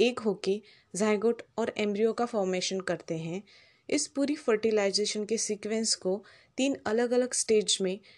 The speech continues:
group किया गया है। वो three stages में divide है। उसमें first है प्री फर्टिलाइजेशन event, next fertilization event और पोस्ट फर्टिलाइजेशन event।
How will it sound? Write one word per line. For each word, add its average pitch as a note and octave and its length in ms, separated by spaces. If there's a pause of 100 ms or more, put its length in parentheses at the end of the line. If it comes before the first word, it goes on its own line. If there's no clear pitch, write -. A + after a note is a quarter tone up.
(180)
group A#3+ 300
किया G3+ 240
गया D#3+ 260
है। E3+ 300 (580)
वो A3 340 (220)
three C4+ 180
stages A3 540
में A3+ 280
divide G3+ 360
है। F3 320 (640)
उसमें A#3 340
first B3 440
है G#3+ 240 (560)
प्री B3+ 160
फर्टिलाइजेशन G3+ 1000
event, F3 420 (1120)
next G#3+ 520 (120)
fertilization A#3 1000
event F3 400 (420)
और F#3+ 340 (1200)
पोस्ट C4 320
फर्टिलाइजेशन G3 920 (120)
event। D#3 440